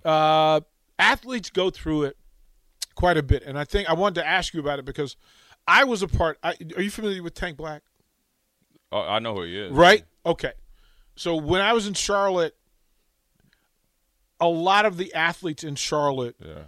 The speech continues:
Speaker 2: were represented
Speaker 1: were
Speaker 2: by him.
Speaker 1: represented
Speaker 2: He,
Speaker 1: by
Speaker 2: he
Speaker 1: this
Speaker 2: lived
Speaker 1: attorney.
Speaker 2: right in, like, Rock Hill.
Speaker 1: D-, see?
Speaker 2: Yeah, or Columbia
Speaker 1: And
Speaker 2: or somewhere like that,
Speaker 1: Right?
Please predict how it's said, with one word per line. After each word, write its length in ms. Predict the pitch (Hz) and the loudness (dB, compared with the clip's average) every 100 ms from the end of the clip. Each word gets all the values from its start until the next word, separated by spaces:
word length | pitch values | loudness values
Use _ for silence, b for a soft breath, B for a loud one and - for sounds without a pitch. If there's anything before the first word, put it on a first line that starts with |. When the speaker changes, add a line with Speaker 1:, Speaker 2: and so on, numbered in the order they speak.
| - | -16
Speaker 2:
were 120 | 78 | -16
represented 580 | 80 85 90 82 82 151 | -12 -10 -10 -10 -10 -2
Speaker 1:
were 120 | 165 | 0
Speaker 2:
by 60 | 151 | 2
him. 60 | |
Speaker 1:
represented 480 | 180 180 175 185 175 | 2 2 2 2 2
Speaker 2:
He, 60 | 135 | 2
Speaker 1:
by 140 | 156 | 2
Speaker 2:
he 60 | 151 | 2
Speaker 1:
this 100 | 123 | -2
Speaker 2:
lived 120 | 127 | -4
Speaker 1:
attorney. 180 | 147 143 | -2 -2
Speaker 2:
right 100 | 98 | -4
in, 120 | 90 | -8
like, 140 | 85 | -8
Rock 260 | 85 90 90 | -8 -8 -8
Hill. 280 | 92 85 80 113 | -10 -10 -12 -16
Speaker 1:
D-, 100 | 104 | -16
see? 600 | 107 - - 139 127 120 113 | -16 -12 -8 -6 -4 -6 -8
Speaker 2:
Yeah, 180 | 85 | -12
or 160 | 80 85 | -12 -14
Columbia 360 | - 165 160 160 | -6 0 2 2
Speaker 1:
And 80 | 107 | 0
Speaker 2:
or 100 | 101 | -4
somewhere 340 | 107 95 90 | -8 -10 -8
like 200 | 87 82 | -10 -12
that, 140 | 85 107 | -8 2
Speaker 1:
Right? 240 | 160 180 | 4 2